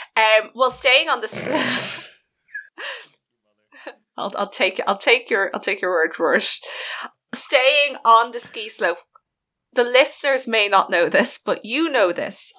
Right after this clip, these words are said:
I have an irrational fear. And it's, it's not irrational be-, in the sense that it could happen. It's just irrational that it's unlikely to happen to me.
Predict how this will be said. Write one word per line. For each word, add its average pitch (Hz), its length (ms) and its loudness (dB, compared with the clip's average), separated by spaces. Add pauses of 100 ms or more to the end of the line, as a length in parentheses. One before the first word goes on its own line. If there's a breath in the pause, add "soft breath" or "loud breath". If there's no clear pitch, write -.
I 220 200 6
have 220 500 2
an 190 100 -8
irrational 175 560 -2
fear. - 440 -6 (1500 soft breath)
And 214 480 2
it's, 339 300 -4
it's 320 180 -2
not 330 320 0
irrational 254 580 0
be-, 202 260 -8
in 208 120 -6
the 190 80 -8
sense 202 280 -4
that 190 120 0
it 185 120 -2
could 180 120 -4
happen. 220 320 2
It's 196 120 -10
just 247 180 -4
irrational 202 420 0
that 185 100 0
it's 180 140 -8
unlikely 185 460 -4
to 170 140 -8
happen 165 280 -4
to 160 120 -14
me. 185 280 -4